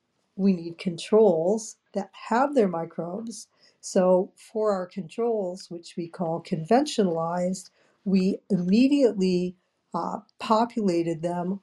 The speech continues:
with the normal complement of microbes.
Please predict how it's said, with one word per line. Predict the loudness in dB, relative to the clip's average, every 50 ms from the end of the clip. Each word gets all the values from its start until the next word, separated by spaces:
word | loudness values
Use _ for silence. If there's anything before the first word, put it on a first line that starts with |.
| _
with | 0 2 4 4 2 0 -6 -14 -14 -14 -14 -14 _
the | -6 -4 -2 -2
normal | -2 -2 0 2 2 2 2 2 0 0 -2
complement | -2 -4 -4 -4 -4 -4 -8 -8 -8 -8 -8 -8
of | -10 -8 -8
microbes. | -8 -6 -6 -6 -4 -4 -2 -2 -4 -4 -6 -10